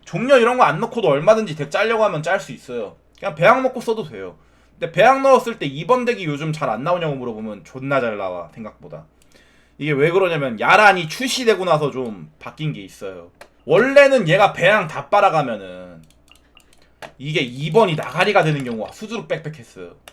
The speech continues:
왜? 라이덴 쇼군을 제일 많이 쓰지. 행추 넣어. 끝이야. 이거 다음에 덱이 안 나오거든?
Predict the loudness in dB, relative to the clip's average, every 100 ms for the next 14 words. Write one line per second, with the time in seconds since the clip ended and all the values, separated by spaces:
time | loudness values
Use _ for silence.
0 | -8 -6 -6 -8 -2 0 0 -2 -4 -4
1 | -6 -6 -4 -2 -2 -6 -14 -20 -20 _
2 | _ -20 _ _ _ _ _ -6 -6 -4
3 | 0 2 2 -4 _ _ -16 -12 -4 -2
4 | -2 -4 _ -4 2 4 4 4 0 0
5 | -2 -4 -6 -10